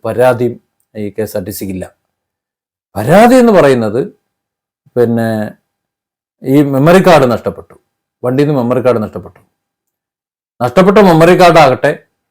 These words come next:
ആരും കണ്ടിട്ടില്ലാത്തത് കൊണ്ട് ആ കേസ് അവസാനിപ്പിക്കുകയും ചെയ്യുന്നു. അപ്പൊ സുകുമാരക്കുറുപ്പിനെ ഇതുവരെ കണ്ടിട്ടില്ലായിരുന്നല്ലോ, ആൾക്കാരും കണ്ടിട്ടില്ല. ആ കേസ്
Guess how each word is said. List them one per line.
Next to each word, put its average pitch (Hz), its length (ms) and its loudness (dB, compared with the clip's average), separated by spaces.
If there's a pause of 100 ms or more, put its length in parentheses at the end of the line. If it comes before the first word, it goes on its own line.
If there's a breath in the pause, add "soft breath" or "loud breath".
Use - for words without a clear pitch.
(140)
ആരും 180 220 4 (100)
കണ്ടിട്ടില്ലാത്തത് 185 840 2
കൊണ്ട് 120 200 -4 (300)
ആ 135 40 -2 (100)
കേസ് 123 280 -2 (300)
അവസാനിപ്പിക്കുകയും 117 680 -2
ചെയ്യുന്നു. - 220 -20 (800)
അപ്പൊ 110 200 -4
സുകുമാരക്കുറുപ്പിനെ 147 760 0
ഇതുവരെ 175 220 2
കണ്ടിട്ടില്ലായിരുന്നല്ലോ, 143 680 0 (460)
ആൾക്കാരും 139 520 0
കണ്ടിട്ടില്ല. 117 360 -6
ആ 117 80 -20
കേസ് 131 220 -4